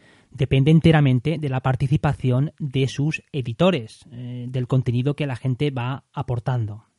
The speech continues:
Es por ello que lo que se fomenta es que tengas iniciativa a la hora de editar contenido. Mm. No pretendas ser muy meticuloso y ambicioso en tus ediciones, eh,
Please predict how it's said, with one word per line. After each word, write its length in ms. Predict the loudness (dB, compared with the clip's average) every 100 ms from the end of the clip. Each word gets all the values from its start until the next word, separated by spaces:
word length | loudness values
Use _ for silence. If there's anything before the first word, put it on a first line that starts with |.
| _ _ _ _ _ _ _ -12
Es 100 | -6
por 160 | -2 0
ello 240 | 0 -2
que 640 | -2 -2 -2 -4 -4 -4
lo 140 | -4 -6
que 100 | -6
se 140 | -8
fomenta 640 | -4 0 2 2 0 -4 -6
es 200 | -12 -8
que 120 | -6
tengas 460 | -2 -2 0 -4 -4
iniciativa 880 | -2 2 2 2 0 0 0 -2 -6
a 80 | -6
la 180 | -4 -2
hora 220 | -2 -2
de 100 | 0
editar 340 | 0 0 0 2
contenido. 680 | 2 4 4 4 4 -4 _ _
Mm. 300 | -10 -6 -4 -6 _ _ _ _ _ -20 -20 -18 0
No 200 | 2 4
pretendas 420 | 2 2 2 2
ser 160 | 4 6
muy 540 | 6 4 4 4 4
meticuloso 800 | 2 -2 0 2 2 -2 -4 -4
y 160 | -4 -2
ambicioso 880 | 0 -2 -4 0 -2 -2 -8 -12 -10
en 320 | -6 0 0
tus 280 | 0 -6 -6
ediciones, 880 | -4 -2 -2 -2 -2 0 -2 -6 -16
eh, 500 | -12 -8 -6 -6 -8